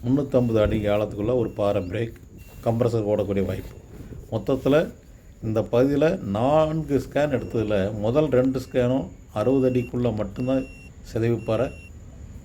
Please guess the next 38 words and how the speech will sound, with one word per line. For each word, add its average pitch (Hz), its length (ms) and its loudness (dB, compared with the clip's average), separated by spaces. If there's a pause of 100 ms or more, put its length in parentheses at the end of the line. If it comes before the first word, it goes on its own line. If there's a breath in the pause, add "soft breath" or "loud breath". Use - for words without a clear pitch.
(280)
அது 117 120 0
கீழே 117 160 2
உள்ள 120 200 2
கடின 113 320 0
பாறை, 113 360 2 (100)
அது 107 160 -4
கிணறு 143 520 2 (120)
அல்லது 117 500 2
ஒரு 107 220 -2
க-, 104 320 -2 (1200)
கம்ப்ரஸருக்கு 123 680 2 (240)
சுமாரான 120 400 4
இது. 107 260 0
இதான் 110 60 0
முதல் 113 300 2
ஸ்கேன் 117 140 2
ரிப்போர்ட்டு, 113 400 0
அறுபது 113 220 4
அடி 113 120 2
கீழே 113 140 2
எதுவும் 110 240 0
இல்லை. 110 220 2 (280)
இதுவும் 113 220 0
ரெண்டாவது 120 320 2
ஸ்கேன் 107 180 0
ரிப்போர்ட்டு, 127 440 0
இதுவும் 123 360 2 (520)
அதிகப்படி 120 360 4
அறுபது 113 280 4
அடி 113 160 0
கீழே 113 180 2
எதுவுமே 104 380 0
கிடையாது. 92 480 -2 (480)
இதன் 104 160 2 (160)
மூ-, 135 140 6 (220)
மூணாவது 156 280 6 (100)
ஸ்கேனில் 139 280 2
மட்டும்தான் 127 380 2